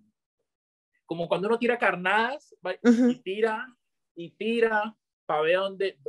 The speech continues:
Speaker 1: si, si me pegaba y no me desconectaba. Entonces, eh, recuerdo mis primeras clases porque, eh, hablé con los profesores de ver que mis demás compañeros ya tenían mucha cancha, eh, en lo artístico, claro,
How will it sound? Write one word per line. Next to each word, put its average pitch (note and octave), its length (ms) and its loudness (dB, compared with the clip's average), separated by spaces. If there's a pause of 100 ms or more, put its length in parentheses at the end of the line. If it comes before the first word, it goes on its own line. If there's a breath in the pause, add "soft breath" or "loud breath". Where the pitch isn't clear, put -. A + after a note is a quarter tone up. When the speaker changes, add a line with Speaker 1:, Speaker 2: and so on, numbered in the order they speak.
Speaker 1:
si, - 260 -20
si E3+ 140 -4
me D#3 120 0
pegaba D#3+ 580 2
y F#3+ 40 -2
no F3+ 100 -10
me F#3 100 -6
desconectaba. D#3+ 580 -6
Entonces, E3 720 -8
eh, C3 680 2 (1200)
recuerdo G3 360 2
mis A3 140 0
primeras F#3 320 -2
clases G#3 220 -4
porque, D#3+ 420 -6 (140)
eh, C#3 280 0
hablé D3+ 260 2
con G3+ 120 -2
los G3 80 -12
profesores E3+ 580 -2 (120)
de D3+ 200 0
ver E3 200 0
que G#3+ 100 -6
mis F#3+ 120 -8
demás D3+ 240 -2
compañeros D3+ 760 0 (640)
ya D3+ 200 2
tenían F3 320 -4
mucha E3 380 -4
cancha, D#3 520 -2
eh, A#2 140 -4
en A#2 80 -14
lo A2+ 80 -6
artístico, B2+ 520 -8
claro, A2+ 500 2